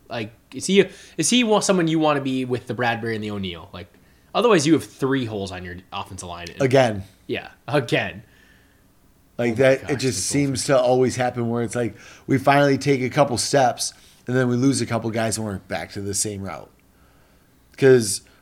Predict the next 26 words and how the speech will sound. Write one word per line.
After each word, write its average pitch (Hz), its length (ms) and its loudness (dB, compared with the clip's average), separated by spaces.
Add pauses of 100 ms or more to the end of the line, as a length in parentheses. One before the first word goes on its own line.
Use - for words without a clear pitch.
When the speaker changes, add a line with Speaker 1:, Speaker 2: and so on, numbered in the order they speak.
(100)
Speaker 2:
like, 131 180 4
a 117 60 -4
couple 151 240 6
years 175 240 8
ago, 135 200 8
you 135 140 2
know, 135 160 6
we, 131 380 0 (1000)
we 135 120 2
had 117 220 0 (400)
nobody, 131 580 4
so 120 160 0
we 120 100 4
went 120 200 2
and 113 100 -10
signed 117 460 -2 (200)
Riley 131 320 6
Reiff 127 280 -2
and 120 80 -4
Mike 123 240 0
Remmers. 113 580 -2
Speaker 1:
Mm-hmm. 120 160 -10 (320)
Speaker 2:
And 123 180 0
those 135 240 4
two 160 160 6
were, 131 360 4